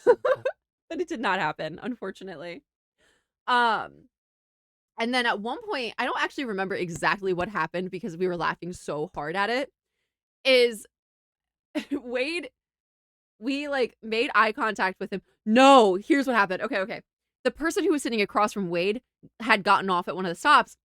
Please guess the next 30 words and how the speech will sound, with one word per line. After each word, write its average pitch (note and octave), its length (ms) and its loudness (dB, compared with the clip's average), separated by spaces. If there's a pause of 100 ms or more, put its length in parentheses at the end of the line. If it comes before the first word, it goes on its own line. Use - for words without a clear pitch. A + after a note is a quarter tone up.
(280)
And C#4+ 100 -8
so C4+ 120 0
Wade A#3+ 420 0
gets C#4 240 -2
up A3+ 260 2
and G#3 260 0
moves A#3 440 -4
so E4 100 -6
that A3+ 140 -2
he's A3 200 -8
now G#3+ 240 -2 (140)
facing G3+ 380 -4 (100)
us F#3 240 -4
across D#4 340 -6
the F4+ 120 -10
way. E4 180 -2
Instead C4 200 -4
of A3 60 -8
his G#3 120 -10
back F#3 280 0
being A#3 180 -8
to B3 100 -6
us B3+ 120 -6
and G#3 120 -6
looking G3+ 220 -8
over F#3+ 120 -6
his F#3 80 -8
shoulder, F#3+ 260 -6
he's B3 180 -10
now F#3 160 -8